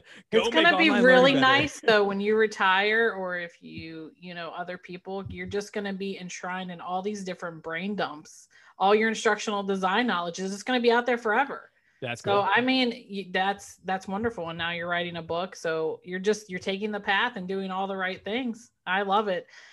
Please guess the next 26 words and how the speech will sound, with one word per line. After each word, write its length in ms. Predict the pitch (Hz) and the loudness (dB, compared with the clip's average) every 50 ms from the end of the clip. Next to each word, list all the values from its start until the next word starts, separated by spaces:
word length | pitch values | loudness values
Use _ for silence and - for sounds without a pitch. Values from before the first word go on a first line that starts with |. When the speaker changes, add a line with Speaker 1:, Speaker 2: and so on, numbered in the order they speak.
| - - - | -12 -2 0
Speaker 1:
I 120 | 202 269 | 2 2
wanna 180 | 320 349 311 262 | 4 4 2 2
do 140 | 226 254 254 | 2 4 4
that 180 | 247 226 220 | 4 4 4
too, 160 | 226 - 233 | 2 2 0
but 140 | 226 190 180 | 2 2 0
I 100 | 180 185 | -2 -2
just 220 | 180 180 170 - - | -4 -6 -10 -10 -10
don't 160 | 175 170 165 | -10 -8 -8
have 240 | 170 170 170 165 - | -6 -6 -6 -6 -6
time. 280 | - 170 170 175 170 | -6 -4 -4 -4 -4
But 140 | 165 160 - - | -6 -8 -8 -8
<laughs> 260 | 180 - - _ _ | -12 -14 -16 _ _
like 240 | - - - - - | -16 -16 -16 -10 -8
you 80 | 233 220 | -6 -6
said, 340 | 220 - - 233 220 220 - 185 180 - - - - - - | -6 -4 -2 -2 -2 -2 -4 -12 -18 -18 -18 -18 -18 -16 -6
get 80 | - 277 | -4 0
rid 160 | 277 311 311 | 2 2 2
of 80 | 311 277 | 4 6
that 200 | 294 277 269 254 | 6 6 6 4
free 220 | - 285 285 294 | 0 -2 -2 -2
time 300 | 285 - 254 226 208 196 | 0 0 0 0 0 -2
and 100 | 190 190 | -4 -2
just, 260 | 190 208 208 202 - | -2 -2 -2 -2 -4
you 140 | 214 214 214 | -6 -6 -6
know, 300 | 208 202 202 202 196 - | -6 -6 -6 -8 -10 -12